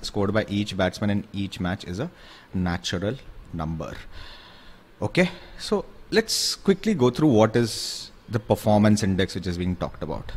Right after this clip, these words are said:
For each match, the five batsmen are ranked in the descending order of the runs scored in that match.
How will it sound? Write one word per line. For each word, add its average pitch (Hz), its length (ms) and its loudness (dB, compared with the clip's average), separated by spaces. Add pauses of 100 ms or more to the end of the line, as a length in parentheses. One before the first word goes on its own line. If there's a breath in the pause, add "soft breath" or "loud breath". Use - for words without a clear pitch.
(680 loud breath)
For 202 240 6
each 175 300 4
match, 127 380 2 (140)
the 131 80 2
five 139 480 4
batsmen 131 520 4
are 113 160 4
ranked 104 420 2
in 113 120 2
the 151 100 2
descending 139 800 4
order 110 280 6
of 104 200 -2
the 117 100 6
runs 101 420 4
scored 98 320 0
in 92 100 2
that 90 200 0
match. - 380 -6